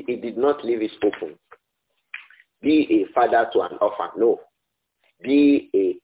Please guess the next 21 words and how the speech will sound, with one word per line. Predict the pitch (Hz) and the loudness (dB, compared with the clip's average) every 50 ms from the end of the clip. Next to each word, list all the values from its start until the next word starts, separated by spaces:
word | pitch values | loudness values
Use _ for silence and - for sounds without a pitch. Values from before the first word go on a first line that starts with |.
| - | -8
kind | - 110 117 110 110 117 113 104 - - - | -6 -4 -2 -2 -2 -2 -4 -6 -8 -6 -4
father. | 98 92 - - 78 - _ _ _ - | -4 -4 -4 -6 -12 -16 _ _ _ -8
Be | 123 139 151 156 160 143 - - _ - | -4 -4 -2 -2 -2 -4 -6 -10 _ -4
the | - 107 95 | -4 -2 -2
way | 92 98 117 139 160 165 151 - 95 - | 0 2 2 4 4 4 2 0 -2 -4
a, | 107 104 101 95 92 87 85 _ _ - 90 | -4 -2 -2 -2 -2 -4 -6 _ _ -6 -4
a | 92 92 - _ | -4 -4 -4 _
father | - 127 127 117 123 120 120 110 | -4 -4 -2 -2 -2 -2 -2 -2
who | 120 135 143 | -2 -2 -2
is | 131 117 - - - - - | -2 -2 -6 -14 -16 -12 -8
kind | - 110 113 120 120 120 117 117 - - | -4 -2 0 0 2 0 0 -2 -6 -10
to | - 92 | -8 -8
his | 80 85 - - - | -8 -10 -14 -14 -8
children. | - 92 95 87 82 78 73 - - _ _ _ _ _ _ _ _ _ _ _ - | -6 -6 -4 -6 -8 -12 -14 -16 -20 _ _ _ _ _ _ _ _ _ _ _ -20
Be | 101 101 98 95 101 | -16 -14 -10 -6 -2
that | 117 117 113 - - - | -2 -2 -2 -4 -10 -14
kind | - 95 92 87 | -14 -12 -10 -10
of | 78 - - | -12 -12 -14
a | 73 - - | -18 -16 -14
father. | 82 71 - - - _ _ _ _ _ _ _ _ _ - | -14 -14 -14 -16 -20 _ _ _ _ _ _ _ _ _ -8
Why? | - 82 78 82 82 - | -6 -6 -4 -6 -8 -10